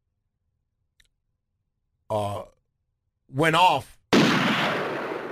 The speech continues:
as the rifle was being placed into the vehicle. That's, that's what it,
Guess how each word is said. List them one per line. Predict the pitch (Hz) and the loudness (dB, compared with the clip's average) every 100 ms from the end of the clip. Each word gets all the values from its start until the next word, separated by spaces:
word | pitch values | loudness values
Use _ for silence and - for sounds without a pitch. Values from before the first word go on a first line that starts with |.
| - - - - - - - - - | -14 -16 -18 -18 -20 -20 -20 -16 -4
as | 139 127 | -2 0
the | 110 135 | -2 0
rifle | 139 156 151 151 143 | 2 0 0 0 0
was | 127 127 | 0 -4
being | 101 139 135 117 | -2 0 0 0
placed | - 147 139 117 - | 2 2 2 0 -4
into | - 139 117 127 | -4 -6 -4 -4
the | 120 | -4
vehicle. | 107 127 113 110 80 - | -2 -2 -2 -6 -10 -8
That's, | 135 131 - - - - | -4 -4 -4 -10 -6 -4
that's | 123 - - | -4 -4 -4
what | 135 | -4
it, | 113 | -4